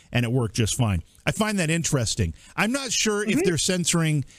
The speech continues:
Speaker 1: the anti-American because they don't want you to talk about people like this, uh, athlete Barry, or if maybe they're doing it for more,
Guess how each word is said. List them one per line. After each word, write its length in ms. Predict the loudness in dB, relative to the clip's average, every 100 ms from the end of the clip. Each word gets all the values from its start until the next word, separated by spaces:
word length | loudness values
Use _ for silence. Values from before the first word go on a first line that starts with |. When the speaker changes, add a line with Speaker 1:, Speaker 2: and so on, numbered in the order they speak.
| -20 -8
Speaker 1:
the 460 | 0 2 2 0 0
anti-American 1120 | 0 0 0 0 2 2 0 -2 0 0 2
because 560 | 0 0 0 0 -2 -2
they 120 | -2
don't 140 | -2
want 140 | -4 -2
you 80 | -2
to 100 | -2
talk 340 | -2 -2 -2
about 260 | -2 -4 -4
people 440 | 0 0 0 -2
like 320 | -2 -2 -4
this, 340 | -4 -2 -2 -4
uh, 260 | -2 -2 -4 -4
athlete 480 | -4 -2 -2 -2 -2
Barry, 460 | -2 0 -2 -4 -10 -20 -14 -4
or 360 | -2 -2 -6
if 400 | -4 -6 -6 -14 -16 _
maybe 300 | 0 2 2
they're 140 | 0 0
doing 260 | -2 -2
it 80 | -2
for 100 | 0
more, 320 | 0 0 -6